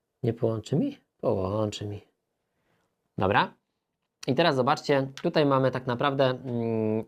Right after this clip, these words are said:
A, B i C. Tak wygląda ten prostopadłościenny, mm, klocek. My oczywiście nasze C znamy, to jest te C nasze, to tak jakby osiem, prawda? To jest ten dłuższy bok. A tutaj mamy,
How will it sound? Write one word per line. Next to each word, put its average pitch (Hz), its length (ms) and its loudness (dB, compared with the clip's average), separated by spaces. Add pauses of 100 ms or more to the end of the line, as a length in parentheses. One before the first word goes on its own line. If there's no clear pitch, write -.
A, 156 500 2
B 135 320 0
i 120 80 -6
C. - 180 -4
Tak 143 140 -4
wygląda 135 260 0
ten 131 160 -6
prostopadłościenny, 123 920 -2 (580)
mm, 120 300 2
klocek. 143 480 2
My 147 200 2
oczywiście 156 440 0
nasze 135 300 0
C 147 260 0
znamy, 120 400 0
to 120 120 -2
jest 117 160 -4
te 123 120 -2
C 165 200 -2
nasze, 135 280 -2
to 123 100 0
tak 127 180 -4
jakby 123 260 2
osiem, 127 400 0
prawda? 123 300 -2
To 135 100 -2
jest 120 140 -4
ten 120 220 -2 (320)
dłuższy 139 500 2
bok. 131 320 0 (280)
A 123 120 -4
tutaj 240 320 2
mamy, 175 440 2